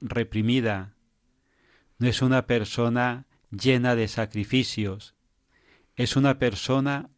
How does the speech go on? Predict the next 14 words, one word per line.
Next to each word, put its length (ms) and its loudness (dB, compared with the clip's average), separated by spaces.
con 220 2
el 200 0
corazón 760 -2
pleno, 580 0
con 200 2
el 140 0
corazón 580 0
lleno. 460 0
El 300 2
casto 720 0
es 320 0
una 320 2
persona 720 -2
enamorada, 920 2